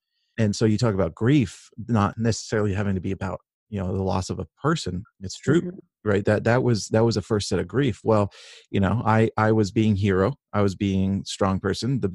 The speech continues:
Speaker 1: the strong son. And so I wasn't processing any grief whatsoever. And w-, I think what's important to kinda note about this is that was the, also, uh, just a few weeks after the one-year anniversary of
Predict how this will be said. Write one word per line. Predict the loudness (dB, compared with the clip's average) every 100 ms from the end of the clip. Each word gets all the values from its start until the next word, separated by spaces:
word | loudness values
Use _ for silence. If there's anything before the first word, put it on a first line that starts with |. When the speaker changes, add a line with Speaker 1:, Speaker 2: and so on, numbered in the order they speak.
| -4
Speaker 1:
the | -4
strong | -4 -2 -2 -2
son. | -2 0 0
And | 0 -2
so | 0 0 0
I | 0
wasn't | 0 0 -2
processing | -2 -2 -2 -4 -4 -4
any | -4
grief | -2 -2 -2
whatsoever. | -6 -6 0 2 2 -2 _ -2
And | 2 4 2
w-, | -2 -2
I | 0 2
think | 2 0
what's | 0
important | -2 0 -4 -2
to | 0 0 -2 -2
kinda | 0 2
note | 4 4 4
about | 2 0 -2 -2
this | -2 -2
is | -6 0
that | 0 2
was | 0 0
the, | -4
also, | 0 0 2 2 2 2 -4 _ _ -6
uh, | -4 -2
just | -4 -6
a | -8
few | -6 -4 -2 0
weeks | -2 -2 -2
after | -2 -2
the | -2
one-year | 0 0 2 0
anniversary | 0 -2 0 -2 0 -2 -2
of | -4